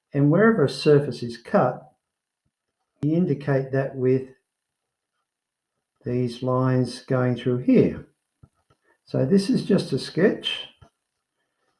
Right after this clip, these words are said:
And because all of these belong to the same component, all the cross-section lines, the hatching lines as we call them,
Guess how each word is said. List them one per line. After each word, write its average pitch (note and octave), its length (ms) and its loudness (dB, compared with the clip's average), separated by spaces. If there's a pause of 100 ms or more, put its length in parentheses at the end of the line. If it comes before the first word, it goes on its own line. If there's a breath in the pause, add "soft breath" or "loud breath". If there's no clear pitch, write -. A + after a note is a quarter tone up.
(100)
And C3 180 4
because D3+ 580 2
all E3+ 440 6
of C#3 80 4
these D3+ 240 4
belong C#3+ 420 2
to C#3+ 100 -4
the B2 120 -4
same C3+ 400 -2
component, D3+ 640 0
all C#3 180 2
the C3 80 -4
cross-section C#3+ 800 -4
lines, D3 340 0
the B2 120 -6
hatching D#3 500 -2
lines D#3 380 0
as C#3 120 -2
we C#3+ 80 -2
call D#3 320 0
them, E3+ 280 -2